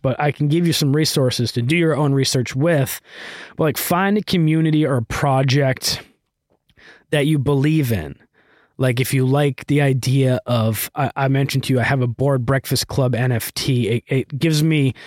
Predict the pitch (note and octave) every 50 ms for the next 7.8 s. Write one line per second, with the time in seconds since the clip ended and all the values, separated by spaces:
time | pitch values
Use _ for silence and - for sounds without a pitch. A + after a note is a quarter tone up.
0 | - - - - - - - - D#3 D#3 D#3 D#3+ D#3 C3+ D3+ D3 - - D#3 C#3+
1 | C#3 - D#3 C3+ - C#3 C#3 A#2+ - - D3 D3 C3 - - D3+ C#3 C3+ C3+ C3
2 | - - - - - - - - - _ _ E3+ F3 D3 - - - - G3+ F#3+
3 | D#3+ G#2 - C3+ D3 D3 C3 - - - D#3 C#3+ - - D3+ C#3+ C3 C#3+ C#3+ C#3
4 | - C3+ B2 - - C#3 C#3 C3 C3+ B2+ G2+ C#3+ C3+ B2+ - - - C3+ B2+ C#3+
5 | D#3 D#3+ D#3+ D#3+ D#3+ D3+ D#3+ D3+ C#3+ C3+ C3 C3 A#2+ A#2 - - D#3+ E3 D#3+ D#3
6 | D3+ D#3+ D#3+ D#3+ D#3+ D#3 - - D3 C3 A#2+ - - - D#3 C3 - C3+ C3+ C#3
7 | C3+ B2+ A#2+ - - C3 B2+ D3 E3+ F3+ F3+ F3 F3 E3+ B2+